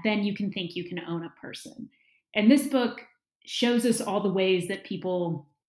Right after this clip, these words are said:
can be owned or can justify ownership of a person. And it doesn't necessarily make, you know, the connection back to why and where those beliefs come from, but it, it certainly shows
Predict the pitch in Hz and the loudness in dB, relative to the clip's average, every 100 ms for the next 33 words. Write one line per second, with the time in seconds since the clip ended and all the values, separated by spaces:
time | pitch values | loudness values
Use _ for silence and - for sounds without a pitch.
0 | _ - 226 226 208 202 - 185 180 175 | _ -6 2 4 4 0 -4 -2 0 0
1 | 175 165 185 170 - 175 170 180 175 165 | -2 -4 -8 -12 -8 -6 -4 -4 -8 -10
2 | 170 165 175 160 170 - 175 165 170 - | -8 -8 -8 -8 -8 -8 -12 -16 -14 -14
3 | 165 - 160 170 175 - _ _ _ _ | -14 -12 -10 -8 -8 -10 _ _ _ _
4 | 285 269 233 226 214 208 - 208 190 185 | 2 4 6 4 2 -2 -2 -2 0 -2
5 | 180 175 - - _ _ _ 175 160 175 | -2 -6 -8 -18 _ _ _ -12 -10 -12
6 | 175 185 180 - 180 165 170 160 - 175 | -8 -8 -8 -8 -6 -4 -4 -4 -10 -10
7 | 170 165 156 160 160 160 156 - _ _ | -8 -8 -6 -4 -4 -6 -8 -14 _ _
8 | _ 160 160 170 170 170 165 - - 156 | _ -14 -8 -4 -2 -2 -4 -8 -12 -10
9 | 160 - 190 190 185 202 202 180 175 - | -10 -12 -10 -8 -8 -6 -4 -4 -6 -10
10 | _ 170 170 226 208 185 170 160 151 _ | _ -12 -2 -2 -2 -4 -4 -6 -10 _
11 | _ _ _ - - 220 208 190 170 | _ _ _ -12 0 2 4 0 -2